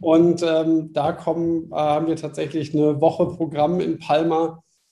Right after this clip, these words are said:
ähm, mit verschiedenen Trading Coach, mit Steuerberatern, wo wir auch wirklich nochmal tief in die Materie gehen.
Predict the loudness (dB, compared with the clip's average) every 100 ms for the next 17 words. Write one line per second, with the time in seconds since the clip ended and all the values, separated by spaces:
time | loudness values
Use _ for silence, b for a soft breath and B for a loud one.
0 | _ 0 2 2 0 0 -8 -2 -2 0
1 | -4 -4 -2 0 0 -2 -2 -2 -2 -2
2 | -4 -4 -4 -6 -2 2 4 4 2 2
3 | 2 2 0 0 -2 0 0 -2 -4 -6
4 | -4 -2 -2 -2 -4 -4 -4 -4 0 2
5 | 2 0 2 2 4 4 6 6 6 4
6 | B